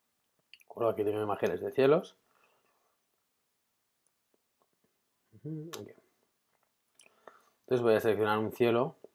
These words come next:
por ejemplo, por ejemplo este, ¿no? Voy a traer esta imagen aquí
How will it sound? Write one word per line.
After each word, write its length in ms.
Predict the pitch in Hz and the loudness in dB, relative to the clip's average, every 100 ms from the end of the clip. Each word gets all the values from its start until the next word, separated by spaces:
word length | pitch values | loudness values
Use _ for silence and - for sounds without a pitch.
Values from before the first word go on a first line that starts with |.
| _ _ _ _ _ _ _ | _ _ _ _ _ _ _
por 140 | _ - | _ -12
ejemplo, 480 | 101 92 113 - _ _ _ _ _ _ _ _ _ _ _ _ _ _ _ _ _ _ _ - | -8 -2 -2 -2 _ _ _ _ _ _ _ _ _ _ _ _ _ _ _ _ _ _ _ -20
por 120 | - | -16
ejemplo 200 | 101 101 | -6 -6
este, 240 | - - | -6 -12
¿no? 180 | 107 131 _ _ _ _ _ - - _ | -10 -12 _ _ _ _ _ -20 -20 _
Voy 100 | - | -8
a 60 | 101 | -4
traer 160 | 98 95 | -2 -4
esta 160 | - | -6
imagen 260 | 95 95 98 | -8 -8 -8
aquí 400 | 98 143 180 | -2 0 -2